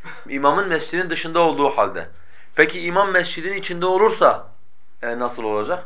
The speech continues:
Yani imam onlarla beraber oturuyor zaten. Ezan vakti girdi, ezan okundu, kâmet, e, getirildi diye. Demiştik ki alimler farklı farklı görüşler söylemişler. Kimisi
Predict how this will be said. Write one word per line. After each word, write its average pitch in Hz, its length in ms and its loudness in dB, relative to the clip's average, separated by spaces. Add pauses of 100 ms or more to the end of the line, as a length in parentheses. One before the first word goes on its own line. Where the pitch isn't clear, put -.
Yani 123 160 -6
imam 156 260 0
onlarla 156 400 2
beraber 147 280 4
oturuyor 156 400 0
zaten. 139 300 -4 (400)
Ezan 143 300 4
vakti 139 260 0
girdi, 117 200 -6
ezan 135 260 -2
okundu, 120 380 -8
kâmet, 131 280 -4 (500)
e, 123 80 -4
getirildi 107 560 -6
diye. 165 200 -8 (340)
Demiştik 175 380 -2
ki 180 80 2
alimler 165 480 2
farklı 196 260 2
farklı 196 260 0
görüşler 190 400 0
söylemişler. 120 500 -4
Kimisi 185 520 -6